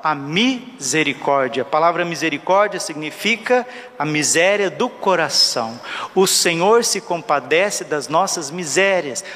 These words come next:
das nossas mazelas, das nossas fraquezas. E se você cometeu os piores pecados deste mundo, saiba que todo pecado deste mundo não passa de uma gota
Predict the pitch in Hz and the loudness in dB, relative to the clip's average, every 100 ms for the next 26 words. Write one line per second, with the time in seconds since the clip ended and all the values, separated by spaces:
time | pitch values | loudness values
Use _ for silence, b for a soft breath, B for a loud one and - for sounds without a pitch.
0 | B 156 151 165 175 - 151 165 160 139 | B 0 2 2 0 0 -2 -2 0 2
1 | 208 190 143 - B - 151 127 175 - | 2 2 -2 -8 B -4 -4 2 0 0
2 | 180 - 180 - 208 220 190 - - B | -4 -2 -2 -2 0 0 0 -6 -10 B
3 | B B B 180 - 214 220 220 220 220 | B B B -2 0 2 4 4 4 2
4 | 220 226 226 220 226 226 220 - - - | 4 2 2 0 4 4 4 -2 -6 -4
5 | 220 226 247 247 240 220 - 233 220 - | 4 6 6 4 0 -6 -8 -4 -4 2
6 | 226 233 240 190 240 214 247 233 262 285 | 4 4 2 -4 -6 -6 -6 2 4 6
7 | 285 285 277 240 220 190 185 - - - | 4 2 4 4 2 -2 -8 -14 -16 -18
8 | - - - - - - 156 - - 202 | -20 -20 -20 -20 -20 -8 -4 -2 0 2
9 | 202 196 185 - - - - 277 277 - | 2 -2 -8 -10 -20 -20 0 2 2 0
10 | 262 - 226 - 214 208 170 202 - 175 | -6 0 0 2 2 2 -2 -10 -8 -4
11 | 208 220 196 190 208 202 196 180 208 220 | -2 0 -2 -2 0 0 -2 -10 -6 -4
12 | 202 143 - 233 240 | -4 -6 2 4 4